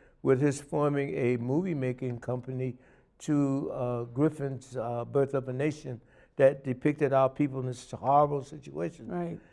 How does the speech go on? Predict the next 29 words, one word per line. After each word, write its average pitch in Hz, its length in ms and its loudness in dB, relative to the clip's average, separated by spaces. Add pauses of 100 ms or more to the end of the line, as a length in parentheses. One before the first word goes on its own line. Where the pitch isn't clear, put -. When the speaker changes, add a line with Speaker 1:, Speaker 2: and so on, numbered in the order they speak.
(220)
Speaker 1:
And 131 140 0
so, 143 520 4
uh, 123 340 -4
we 156 440 -2
are, 123 420 -2 (580)
uh, 117 260 -8 (360)
uh, 113 40 -10
our 123 340 -2
history 156 400 2
is 127 120 2
no 131 120 -2
mystery, 135 640 -2 (360)
and 127 160 0
we 139 140 0
go 139 200 8 (120)
about 131 420 2 (640)
formatting, 151 640 4
uh, 127 320 -4 (320)
historic 156 440 4
material, 147 560 0 (320)
especially 180 440 0
around 139 220 2
the 127 80 -2
Harlem 135 320 0
Renaissance 131 520 -4
area, 123 400 -2 (500)
to 135 560 -4
embellish 135 600 0
our 120 460 -2